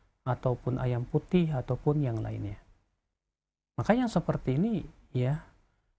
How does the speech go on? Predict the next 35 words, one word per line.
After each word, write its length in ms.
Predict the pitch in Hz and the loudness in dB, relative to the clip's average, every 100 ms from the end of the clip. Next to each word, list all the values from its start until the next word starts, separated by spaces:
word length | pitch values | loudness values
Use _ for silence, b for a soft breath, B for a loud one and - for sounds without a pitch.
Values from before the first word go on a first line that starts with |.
| _ 135 | _ 2
yang 240 | 131 127 | 2 2
jelas-jelas 640 | 135 135 - 160 165 - | 2 2 2 2 2 0
kita 240 | - - 131 | -4 0 2
datang 480 | 123 139 - 190 175 | 4 2 2 0 2
tujuan 400 | 143 151 151 143 | 2 2 0 0
kita 320 | 156 - 160 | 0 2 2
adalah 240 | 147 147 | 2 0
untuk 320 | 143 170 - | 0 0 2
minta 240 | 156 147 160 | 0 0 -2
petuah 640 | - - 175 175 170 147 | -4 0 2 2 2 0
berupa, 440 | 131 135 131 139 135 139 69 135 135 - b b b _ 135 | 0 -2 0 0 2 2 2 2 0 -4 b b b _ -4
apa 200 | 131 143 | 0 2
namanya, 400 | 139 135 139 160 | 2 2 2 2
enteng, 640 | 143 143 147 143 143 147 156 _ _ _ _ | 0 2 2 2 0 -2 -8 _ _ _ _
enteng 400 | 139 127 127 123 | -6 -4 -2 -2
jodoh 400 | 120 113 135 123 | 0 0 0 0
apa-apa 320 | 120 110 123 127 | -2 -2 0 0
gitu 240 | 110 117 151 | -2 -2 -4
ya. 60 | - - | -6 0
<clears throat> 800 | 180 190 139 - - - _ _ | 2 4 0 -4 -14 -20 _ _
Kemudian 400 | 127 120 131 127 | 0 2 2 2
ditulis 480 | 117 - 123 123 - | 0 2 2 0 0
dalam 240 | 120 113 | 0 2
jimat-jimat 640 | 113 113 113 - 127 117 110 | 2 0 0 -2 0 0 -2
atau 240 | 117 117 | -2 -2
macam 320 | 110 107 123 | -2 -2 -2
isim-isim 640 | 131 - 120 127 - 127 120 | -4 -2 -2 -2 -2 -2 0
dan 160 | 113 | 0
yang 240 | 110 110 110 | -2 -2 -2
lainnya 320 | 117 120 113 | 0 0 0
dengan 240 | 117 113 | 0 0
tulisan-tulisan 720 | 123 123 117 110 123 120 123 | 0 0 0 0 -2 0 -2
yang 160 | 113 113 | 0 -2
tidak 160 | 113 - | -2 -2
dimengerti. 800 | 123 123 123 135 - 123 110 | 0 0 0 0 0 -2 -2